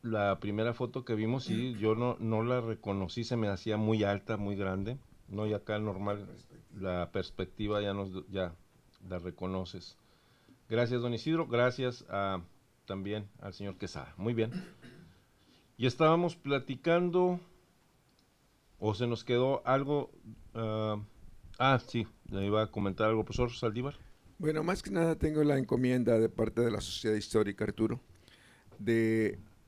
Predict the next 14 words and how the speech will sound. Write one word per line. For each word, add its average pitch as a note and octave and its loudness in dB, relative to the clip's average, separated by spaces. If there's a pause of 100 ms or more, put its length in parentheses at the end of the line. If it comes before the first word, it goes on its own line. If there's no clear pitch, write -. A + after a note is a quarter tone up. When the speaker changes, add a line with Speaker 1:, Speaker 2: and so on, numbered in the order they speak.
(240)
Speaker 2:
enviar A#2+ 4
a D3 -2
todos F3 0 (540)
los, B2 -2
eh, A2 -2 (320)
radioescuchas A#2+ 0 (640)
asiduos B2+ 0
a A2+ 2
este A2 -4
programa G#2+ -2
tuyo. A#2+ -4 (120)
Speaker 1:
Gracias. - -8 (460)
Speaker 2:
Y A#2 0
este, G#2 -4